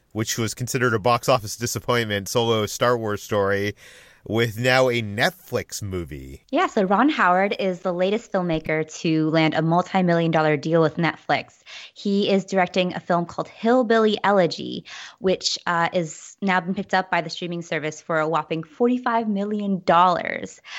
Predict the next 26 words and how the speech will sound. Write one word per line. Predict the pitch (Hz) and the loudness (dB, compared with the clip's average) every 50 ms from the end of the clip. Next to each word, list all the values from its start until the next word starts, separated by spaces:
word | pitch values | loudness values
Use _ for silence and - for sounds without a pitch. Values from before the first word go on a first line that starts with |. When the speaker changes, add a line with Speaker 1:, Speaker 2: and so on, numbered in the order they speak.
| - - - - - | -12 -12 -12 -6 -2
Speaker 2:
Um, | 165 160 156 156 160 165 | 0 2 2 2 0 2
they | 170 175 175 | 2 2 2
won | 165 165 180 170 170 170 | 2 2 2 2 2 2
out | 165 160 156 156 - - | 2 0 0 0 -2 -6
a | 139 | -10
competitive | - - 156 - - 175 165 160 160 147 143 | -10 -10 -14 -10 -6 -4 -2 -2 -4 -4 -2
bidding | 139 165 165 160 156 | -2 -2 0 0 -2
situation, | - 156 - - - 143 143 143 143 - - 139 139 139 - - - - _ - | -4 -6 -8 -8 -4 -2 -2 -2 -2 -4 -4 -4 -4 -4 -8 -12 -20 -16 _ -2
but | 170 165 | -2 -2
apparently | 160 - 175 196 180 165 - 175 160 | -2 0 2 2 2 2 0 -4 -6
had | - - 156 151 139 135 131 135 | -4 -2 -4 -4 -4 -4 -6 0
doubled | - 180 175 147 151 143 147 127 - - _ _ - - - _ - | 0 0 0 0 -2 -4 -4 -6 -10 -20 _ _ -20 -20 -20 _ -6
the | - 170 | -4 0
offers | - - 151 151 - - 139 139 143 143 - | 2 2 2 2 0 -4 -6 -4 -6 -6 -6
of | 151 143 | -2 0
all | 143 147 | 0 0
the | 147 151 139 | 0 0 -2
other | 139 135 139 139 | -2 -2 -2 -4
rivals. | 139 - - - - 131 151 - | -4 -4 -6 -6 -6 -10 -10 -6
So | - 151 143 143 143 - 123 160 | -2 -2 0 0 -2 -4 -6 -6
Netflix | 180 175 175 165 151 - - | -6 -4 -2 -4 -6 -4 -4
took | - 160 - | -8 -2 -2
it | 160 | 0
away | 151 139 143 143 139 143 147 147 - - - _ _ _ - | 0 2 2 2 2 2 0 -2 -4 -6 -10 _ _ _ -6
very | 170 165 180 160 156 156 | 0 4 4 6 6 4
easily. | 120 147 147 - - 131 135 - 139 147 180 170 | 2 0 -4 -4 -6 -8 -8 -6 -6 -6 -8 -8